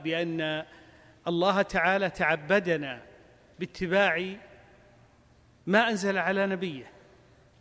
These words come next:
من الكتاب والحكمة، والكتاب هو القرآن والحكمة هي السنة. أيضًا لا بد أن يكون ذلك وفق فهم السلف الصالح، وعلى رأسهم الصحابة، فإنهم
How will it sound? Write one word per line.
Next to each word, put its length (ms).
من 180
الكتاب 840
والحكمة، 540
والكتاب 600
هو 120
القرآن 520
والحكمة 580
هي 140
السنة. 480
أيضًا 280
لا 360
بد 280
أن 180
يكون 360
ذلك 680
وفق 480
فهم 360
السلف 460
الصالح، 640
وعلى 340
رأسهم 500
الصحابة، 600
فإنهم 640